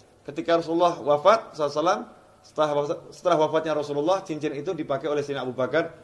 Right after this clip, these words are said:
As-Siddiq radhiyallahu anhu. Setelah wafatnya Sayyidina Abu Bakar, dipakai oleh Sayyidina Umar ibn Khattab. Kemudian dipakai oleh Sayyidina Uthman bin Affan radhiyallahu anhu. Nah, ketika dipakai Sayyidina Uthman, cincin itu jatuh ke Bir Aris, ya, sumur Aris, ya, kemudian tidak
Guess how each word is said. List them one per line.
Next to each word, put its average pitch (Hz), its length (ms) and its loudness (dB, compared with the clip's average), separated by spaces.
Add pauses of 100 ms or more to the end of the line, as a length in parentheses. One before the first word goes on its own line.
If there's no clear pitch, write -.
(140)
As-Siddiq 165 480 0
radhiyallahu 123 480 -2
anhu. 107 240 -8 (400)
Setelah 139 320 2
wafatnya 156 320 -4
Sayyidina 143 160 -4
Abu 135 80 -4
Bakar, 156 320 2
dipakai 147 320 -2
oleh 156 80 -2
Sayyidina 143 280 -2 (440)
Umar 151 160 -2
ibn 139 160 -2
Khattab. 120 480 -4 (400)
Kemudian 139 560 0
dipakai 147 240 0
oleh 151 160 0
Sayyidina 147 160 -4
Uthman 151 400 -4
bin 190 160 0 (240)
Affan 143 400 2
radhiyallahu 135 400 -2
anhu. 131 240 -6 (400)
Nah, 110 160 -8
ketika 147 320 -2
dipakai 143 320 -4
Sayyidina 135 160 -4
Uthman, 196 560 -4
cincin 151 240 -4
itu 151 240 -6
jatuh 143 320 -2
ke 147 120 4 (360)
Bir 143 160 0
Aris, 139 400 -4 (560)
ya, 113 80 -4
sumur 127 320 -6
Aris, 131 480 -4
ya, 110 240 -4
kemudian 131 320 -4
tidak 135 160 -2